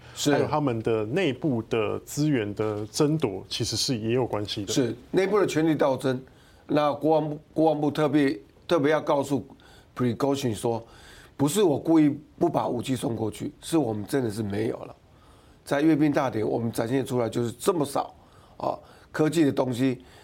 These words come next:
Speaker 1: 科技的武器就是没有，所以请他谅解，目的就要平息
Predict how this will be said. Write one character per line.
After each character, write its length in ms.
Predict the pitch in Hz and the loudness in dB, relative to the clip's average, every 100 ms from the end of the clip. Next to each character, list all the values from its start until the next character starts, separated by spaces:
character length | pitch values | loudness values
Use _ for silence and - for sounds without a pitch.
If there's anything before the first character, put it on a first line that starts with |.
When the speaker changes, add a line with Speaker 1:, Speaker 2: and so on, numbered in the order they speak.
| - | -12
Speaker 1:
科 160 | - 156 | -2 2
技 120 | 165 | 4
的 60 | 131 | 2
武 100 | 101 | 0
器 160 | 120 | -2
就 140 | 117 117 | -2 -2
是 80 | |
没 200 | 107 104 | -2 -2
有， 140 | 127 - | -2 -4
所 180 | - 143 | -4 0
以 80 | 135 | 0
请 200 | 135 117 | 0 -2
他 160 | 120 127 | 0 2
谅 140 | 147 117 | 0 -2
解， 180 | - - - - - - | -6 -8 -8 -18 -12 0
目 160 | 170 | 2
的 120 | 165 | 4
就 80 | 151 | 4
要 80 | 156 | 2
平 300 | - 123 135 | 2 0 0
息 300 | 131 123 123 | 0 -4 -6